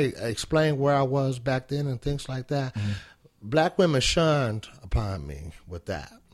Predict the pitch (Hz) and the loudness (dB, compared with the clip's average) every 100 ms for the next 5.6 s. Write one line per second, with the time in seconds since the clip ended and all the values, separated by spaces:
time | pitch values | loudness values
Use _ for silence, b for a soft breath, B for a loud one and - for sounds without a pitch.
0 | - 151 131 98 113 120 117 117 113 113 | -14 -10 -8 -6 0 0 2 2 0 2
1 | 175 160 143 139 123 120 131 127 147 107 | 4 6 6 6 4 4 0 -4 -4 -6
2 | - 117 214 226 220 202 - 131 185 196 | -10 -2 4 8 8 6 2 2 6 6
3 | 180 - - b b 131 151 143 147 190 | 4 -6 -14 b b -2 0 0 0 2
4 | 190 170 156 165 151 147 156 - 170 131 | 4 2 4 4 4 2 0 4 4 4
5 | 113 147 104 78 - | 4 2 0 -8 -10